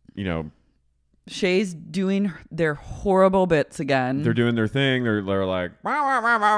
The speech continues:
Speaker 1: rah." Everyone laughs and laughs. Miranda's in the crowd with her smiling and her, her curly
Speaker 2: <laughs>
Speaker 1: little bob and just m-, laughing amongst her fellow queers.
Speaker 2: Can I just say something?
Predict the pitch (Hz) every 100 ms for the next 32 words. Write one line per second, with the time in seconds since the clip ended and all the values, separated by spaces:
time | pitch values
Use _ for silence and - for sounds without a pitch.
0 | 208 170 113 120 117 101 117 123 123 123
1 | 107 98 107 107 110 117 123 110 113 110
2 | 110 101 98 101 101 _ _ _ - 123
3 | 120 107 95 - _ _ _ _ - -
4 | - 135 131 131 135 139 139 139 135 120
5 | 113 98 95 95 104 175 104 139 135 139
6 | 127 123 120 110 113 113 120 117 117 104
7 | 110 104 101 - 123 110 - _ - -
8 | - 117 - 113 123 131 139 127 120 120
9 | 117 - 127 104 - 113 110 110 - 104
10 | 101 101 101 104 107 294 302 339 453 -
11 | 170 165 196 196 196 226 226 233 240